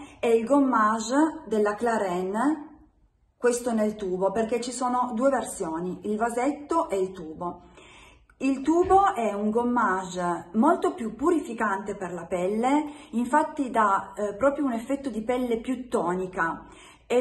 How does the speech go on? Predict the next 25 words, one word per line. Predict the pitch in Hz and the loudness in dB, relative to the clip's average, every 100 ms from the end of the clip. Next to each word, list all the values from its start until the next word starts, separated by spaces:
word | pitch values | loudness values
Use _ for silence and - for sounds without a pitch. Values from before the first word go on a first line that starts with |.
| 247 | 2
fantastico | 254 247 254 285 302 349 339 320 | 0 0 2 2 0 -2 -2 -2
perché | 226 220 | -2 -2
è | 196 175 180 - | 0 0 -4 -2
una | 254 254 | 0 2
crema | 247 262 302 339 339 | 0 0 2 2 2
con | 226 214 | 0 0
dei | 214 | 4
microgranuli | 220 254 392 - 233 202 208 196 190 185 | 4 4 2 0 -4 -2 0 0 -2 -2
all'interno | 185 185 185 185 170 175 208 269 311 | -2 -2 -4 -4 -2 -2 0 2 2
che | 311 302 | 0 -2
fanno | 277 233 247 277 247 | 0 0 2 0 0
un | 233 | 0
leggero | 240 - 240 208 | 0 0 -2 -2
scrub, | - 190 160 175 214 | -6 -6 -6 -4 0
quindi | 285 240 | 2 2
anche | 269 320 302 | 2 2 0
ideale | 226 214 247 294 | 0 0 0 -2
per | 294 214 - | -4 -6 -4
pelli | 226 254 269 285 - - | -4 -2 0 -2 -4 -16
sensibili, | - 226 214 214 185 175 190 | -6 0 0 0 -6 -4 -4
perché | 214 220 247 | -4 -2 -2
i | |
granuli | 240 285 320 277 | 0 2 4 2
sono | - 240 240 233 - | 0 -4 -4 -6 -8
piccolissimi. | 269 277 220 175 151 - - 180 180 | -8 -4 -4 -4 -6 -8 -6 -6 -6